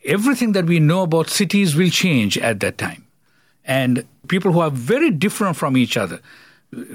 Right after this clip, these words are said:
racially, ethnically, religiously, will be living on top of each other and will be fighting for food and water. That will be the kind of situation that we will face at that time. How do you prepare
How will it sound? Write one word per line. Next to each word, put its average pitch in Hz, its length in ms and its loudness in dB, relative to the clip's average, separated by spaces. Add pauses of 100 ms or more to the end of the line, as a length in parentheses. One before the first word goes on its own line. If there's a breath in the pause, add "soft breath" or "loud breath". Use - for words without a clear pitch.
(380)
racially, 220 580 2
ethnically, 190 720 0 (180)
religiously, 185 800 0 (140 soft breath)
will 170 180 0
be 156 200 2
living 165 280 2
on 143 160 0
top 131 180 -2
of 110 140 -2
each 101 180 -4
other - 200 -8 (420 soft breath)
and 135 280 2
will 208 160 2
be 180 160 2
fighting 165 460 0
for 147 160 0
food 165 220 0
and 135 140 2
water. 127 280 0 (460)
That 175 360 -2
will 226 200 4
be 196 160 2
the 170 160 -2 (140)
kind 196 200 2
of 175 80 2
situation 147 800 2
that 123 160 0
we 143 220 2
will 156 180 2
face 127 420 -2
at 123 180 -2
that 117 140 -2
time. 95 240 -2 (520 loud breath)
How 226 300 -2
do 294 100 4
you 294 200 4
prepare 160 720 0